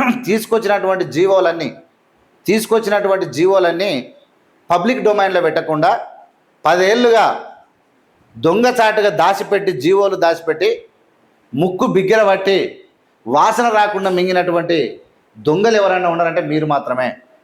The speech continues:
ఇలా కార్లు వచ్చినాయి, బంగ్లాలు వచ్చినాయి, ఎట్లొచ్చినాయి మీకు దొంగతనం చేయకపోతే? ఎట్లొచ్చినాయి మీకు ఫామ్ హౌస్ దొంగతనం చేయకపోతే? ఎట్లొచ్చినాయి లక్షల కోట్ల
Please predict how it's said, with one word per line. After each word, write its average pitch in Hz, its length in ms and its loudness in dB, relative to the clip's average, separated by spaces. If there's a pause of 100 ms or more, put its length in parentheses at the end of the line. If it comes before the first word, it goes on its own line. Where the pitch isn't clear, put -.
(440)
ఇలా 151 140 2
కార్లు 160 440 2
వచ్చినాయి, 180 240 -2
బంగ్లాలు 156 460 0
వచ్చినాయి, 175 400 -6 (260)
ఎట్లొచ్చినాయి 202 460 -2
మీకు 208 160 -2
దొంగతనం 185 460 -2
చేయకపోతే? 190 380 -2 (640)
ఎట్లొచ్చినాయి 202 460 0
మీకు 208 200 -4
ఫామ్ 185 160 2
హౌస్ 202 220 0
దొంగతనం 196 440 -2
చేయకపోతే? 202 380 -2 (1800)
ఎట్లొచ్చినాయి 214 460 0
లక్షల 196 280 0
కోట్ల 202 280 -2